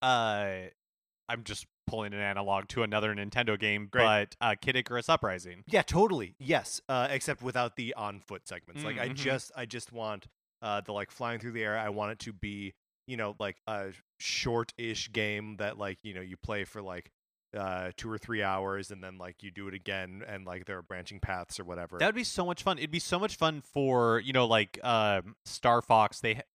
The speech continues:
Speaker 1: ha-, has, like, a squad,
Speaker 2: Yeah.
Speaker 1: right? Like, a team. But, yeah, to see those other Rito warriors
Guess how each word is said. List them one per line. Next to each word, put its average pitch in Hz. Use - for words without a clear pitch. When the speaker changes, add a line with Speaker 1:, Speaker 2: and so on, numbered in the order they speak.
Speaker 1:
ha-, 120
has, 113
like, 113
a 110
squad, 101
Speaker 2:
Yeah. 156
Speaker 1:
right? 120
Like, 117
a 110
team. 127
But, 151
yeah, 185
to 120
see -
those 160
other 135
Rito 127
warriors 113